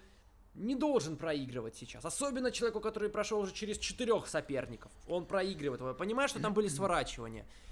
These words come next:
Понимаю, что это не были, не были какие-то чистые, прям чёткие такие победы. Но в любом случае, победил он их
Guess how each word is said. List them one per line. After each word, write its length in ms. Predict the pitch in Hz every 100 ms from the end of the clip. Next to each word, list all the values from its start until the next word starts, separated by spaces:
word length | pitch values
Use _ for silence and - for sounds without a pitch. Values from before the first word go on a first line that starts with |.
| - -
Понимаю, 300 | 156 214 262
что 120 | 254
это 140 | 202 190
не 100 | 196
были, 160 | 196
не 120 | 190 202
были 180 | 180
какие-то 300 | 165 165 156
чистые, 460 | 160 - 240 - 170
прям 180 | 147 135
чёткие 380 | - 214 - 147
такие 220 | 147 156
победы. 460 | 156 151 247 185 135 - - -
Но 100 | 196
в 80 | 208
любом 320 | 208 - 285
случае, 380 | 262 190 135 135
победил 500 | 156 151 185 208 262
он 140 | 151
их 80 | 127